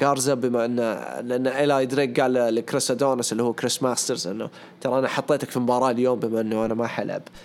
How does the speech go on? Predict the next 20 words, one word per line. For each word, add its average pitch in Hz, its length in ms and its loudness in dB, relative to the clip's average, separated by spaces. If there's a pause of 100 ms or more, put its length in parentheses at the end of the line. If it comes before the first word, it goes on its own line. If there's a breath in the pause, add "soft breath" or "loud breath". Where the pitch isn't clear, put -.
(400 loud breath)
فبدأت 143 880 2
تصير 156 300 4
يعني 131 240 2
زي 131 140 2
ما 143 60 2
تقول 131 320 0
قلق 135 200 2
بين 120 260 0
إيلاي 123 320 2
Drake 120 280 0
وكريس - 320 -4
أدونيس، 117 640 -2
آه، 85 880 -4
ك-، 120 400 -2
كأصحاب 117 640 0
يعني 104 320 -4
أو 92 80 -6
كتيم 110 480 -4
مع 98 100 -6
بعض. 117 320 -2